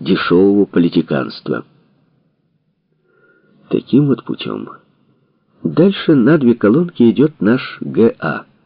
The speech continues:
Горькая и блестящая статья. Очень его, очень личная. Читаешь и все время слышишь его голос.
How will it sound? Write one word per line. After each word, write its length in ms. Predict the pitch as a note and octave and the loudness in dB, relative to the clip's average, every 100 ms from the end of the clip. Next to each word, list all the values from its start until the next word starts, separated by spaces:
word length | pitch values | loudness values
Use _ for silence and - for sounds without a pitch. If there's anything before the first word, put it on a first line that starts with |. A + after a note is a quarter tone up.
| _ _ _ - _ _ - | _ _ _ -20 _ _ -12
Горькая 580 | - D#3 F3 - D#3 C#3+ | 0 2 2 0 0 0
и 180 | - | 2
блестящая 720 | A#2 A2 A2 - F#2 - F2 | 2 2 0 0 0 0 -6
статья. 540 | D#2+ - D2+ - B1 - _ _ _ _ _ _ _ | -6 -4 -6 -6 -10 -10 _ _ _ _ _ _ _
Очень 560 | C3+ E3 - D#3+ D3+ C3 | 2 2 0 -4 -4 0
его, 400 | B2+ F#2+ C#2 - | 0 2 0 0
очень 600 | B2+ D#3 - - B2+ B2 | 2 2 -2 -10 -6 -2
личная. 640 | A2+ F#2+ - - - C3 B2 - - _ | 0 0 -2 -12 -10 -10 -12 -20 -20 _
Читаешь 540 | - - D3 D3 - | -8 2 2 2 -2
и 120 | - A#2 | 0 0
все 220 | - G#2+ | 2 2
время 300 | G#2+ D3 C#3+ | 4 2 2
слышишь 640 | - G#2 B2 - B2+ - | 0 0 0 0 -8 -10
его 280 | - G2 G#2 | -6 0 0
голос. 480 | E2+ D#2+ B1 - - | 2 0 -2 -8 -20